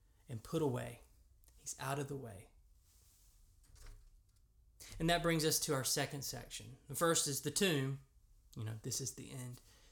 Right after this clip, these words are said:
The second is the confusion. And so Jesus is dead, and the hopes of his disciples seem to be in the tomb alongside him. And no one knows what to do. His disciples go into hiding. It says a man named Joseph of Arimathea asks for his body so he can go put it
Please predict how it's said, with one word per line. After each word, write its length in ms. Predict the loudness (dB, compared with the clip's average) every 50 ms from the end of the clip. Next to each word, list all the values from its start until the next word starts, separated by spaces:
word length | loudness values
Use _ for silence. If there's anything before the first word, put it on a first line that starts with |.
| -20 -20 -20 -20 -6
The 80 | -2 0
second 280 | 0 0 0 0 0 -2
is 120 | -2 -4
the 60 | -4 -6
confusion. 560 | -8 -8 -8 -8 -8 -8 -8 -8 -8 -10 -12 -14 -16 -18 -20 -16 -6 0
And 100 | 4 6
so 100 | 6 8
Jesus 380 | 8 8 8 8 8 8 8
is 120 | 6 6 8
dead, 320 | 8 8 10 8 8 6
and 100 | 4 2
the 60 | 2
hopes 320 | 4 4 4 4 4 4 0
of 100 | 2 2
his 160 | 0 0 2
disciples 640 | 2 2 4 6 6 6 6 6 4 0 0 2 2
seem 300 | 2 2 2 0 0 -2 -6 -12 -10 -6
to 80 | -2 0
be 140 | 2 2 4
in 100 | 4 2
the 60 | 2
tomb 380 | 2 2 2 2 2 2 2 2
alongside 640 | 2 2 2 2 2 2 2 2 0 0 -2 -2 -4
him. 260 | -6 -6 -8 -8 -10 -12 -16 -20 -20 -20 -6 0
And 120 | 2 4 6
no 140 | 8 8
one 200 | 8 8 8 6
knows 300 | 4 4 2 2 2 0
what 200 | -2 -4 -4 -6 -6
to 80 | -8
do. 260 | -6 -6 -6 -6 -4 -4
His 140 | -2 -2 0
disciples 640 | 4 4 6 8 8 8 8 6 4 2 0 0 4
go 200 | 4 4 4 4
into 200 | 2 0 -2 -4
hiding. 500 | -4 -4 -4 -4 -4 -6 -6 -8 -10 -12 -14 -16 -20 -20 -20 -20 -20 -4 2
It 80 | 4 6
says 160 | 8 8 8
a 60 | 6
man 260 | 6 6 6 4 4
named 200 | 4 4 2 4
Joseph 360 | 4 4 4 4 2 2 0 0
of 100 | 0 2
Arimathea 640 | 2 4 4 2 0 0 0 0 2 2 2 2 2
asks 340 | 4 4 4 6 4 2 2
for 140 | 0 -2 -2
his 120 | -2 -2
body 440 | 0 2 2 4 4 4 2 2 0
so 160 | 0 0 0
he 100 | 0 0
can 160 | 0 -2 -2
go 140 | -2 -2 -2
put 220 | 0 0 0 0 0
it 140 | -2 -4